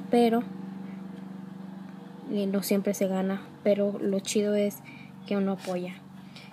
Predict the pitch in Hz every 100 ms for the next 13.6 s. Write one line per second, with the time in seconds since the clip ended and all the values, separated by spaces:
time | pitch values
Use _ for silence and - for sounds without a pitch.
0 | - - 214 208 208 - - - - -
1 | - - - - 208 196 196 190 190 190
2 | 180 - 190 190 226 - 208 202 208 208
3 | 220 240 233 220 233 220 208 196 190 180
4 | 185 - - 208 202 196 196 - 202 196
5 | 202 190 196 196 196 190 190 214 247 -
6 | - - - - - - 220 240 240 214
7 | 214 214 196 190 202 180 185 185 196 -
8 | - 180 180 190 208 185 180 180 185 180
9 | 175 180 180 175 180 175 170 180 190 185
10 | 185 185 185 180 180 - - - - -
11 | 185 180 180 180 190 185 180 185 180 180
12 | 185 185 185 196 196 - 208 202 - -
13 | - - - - 185 175